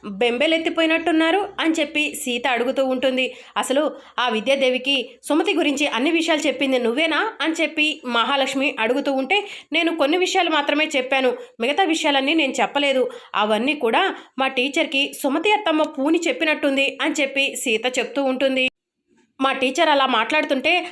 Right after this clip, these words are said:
అసలు మీరేంటి ఒక్క మాట కూడా మాట్లాడట్లేదు? నేను ఆ తప్పులని చేయలేదని చెప్పట్లేదేంటి? ఈసారి కనుక మా టీచర్కి సుమతి అత్తమ్మ పూనిందే అనుకో, మిమ్మల్ని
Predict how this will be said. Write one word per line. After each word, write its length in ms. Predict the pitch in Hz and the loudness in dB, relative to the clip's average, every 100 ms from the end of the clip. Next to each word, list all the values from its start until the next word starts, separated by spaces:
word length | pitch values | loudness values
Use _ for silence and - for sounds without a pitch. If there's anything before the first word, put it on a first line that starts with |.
| - | -4
అసలు 200 | 302 339 | 0 2
మీరేంటి 640 | 302 285 320 349 339 - 240 | 2 2 2 2 -2 -4 -2
ఒక్క 180 | 247 381 | 0 2
మాట 300 | 381 349 349 | 2 2 2
కూడా 200 | 302 320 | 2 2
మాట్లాడట్లేదు? 880 | 277 226 311 302 294 285 285 294 294 - | 2 0 2 0 2 0 0 0 -4 -4
నేను 380 | 254 247 311 - | 0 0 0 0
ఆ 60 | 233 | -2
తప్పులని 520 | 269 233 339 392 392 | 0 0 2 4 2
చేయలేదని 500 | 381 269 311 349 339 | 2 0 2 2 2
చెప్పట్లేదేంటి? 960 | 330 240 349 339 359 330 302 330 330 - 285 | 0 0 0 0 2 2 2 -2 -4 -8 -2
ఈసారి 400 | 294 294 226 269 | 0 2 2 0
కనుక 380 | 226 220 233 240 240 | -2 0 -2 -2 -2
మా 140 | 302 | 0
టీచర్కి 640 | - 269 311 294 277 - | 0 0 0 -2 -2 -2
సుమతి 400 | - 277 285 392 | -2 -4 -2 0
అత్తమ్మ 300 | 415 415 320 | 2 2 0
పూనిందే 500 | 311 320 240 320 311 | 0 -2 0 2 2
అనుకో, 380 | 294 269 285 277 277 - 240 | 0 0 0 -2 -6 -14 -2
మిమ్మల్ని 500 | 254 247 240 294 | 0 0 0 0